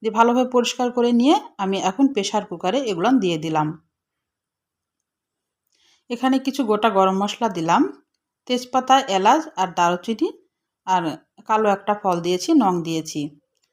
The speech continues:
আর হলুদ গুঁড়া দিলাম, লবণ দিলাম, আর শুকনা মরিচের গুঁড়া দিলাম,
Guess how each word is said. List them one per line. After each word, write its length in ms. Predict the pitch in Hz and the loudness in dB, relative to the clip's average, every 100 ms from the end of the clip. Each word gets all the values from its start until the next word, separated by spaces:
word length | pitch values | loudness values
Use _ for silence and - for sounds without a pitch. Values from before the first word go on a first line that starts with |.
| _ - | _ -4
আর 120 | 180 180 | -2 0
হলুদ 280 | 214 233 202 | 2 0 0
গুঁড়া 200 | 247 240 | 0 0
দিলাম, 280 | 247 277 381 415 _ _ _ _ - | 2 2 2 -4 _ _ _ _ -4
লবণ 320 | 208 196 220 208 | 0 0 0 0
দিলাম, 300 | 220 254 359 - _ | 2 2 2 -4 _
আর 220 | 180 180 175 180 180 _ _ _ _ | -4 -2 -2 -4 -6 _ _ _ _
শুকনা 260 | 262 240 254 | -4 2 2
মরিচের 340 | 240 240 247 226 | 2 0 -2 0
গুঁড়া 220 | 226 226 | 2 2
দিলাম, 260 | 240 320 | 2 0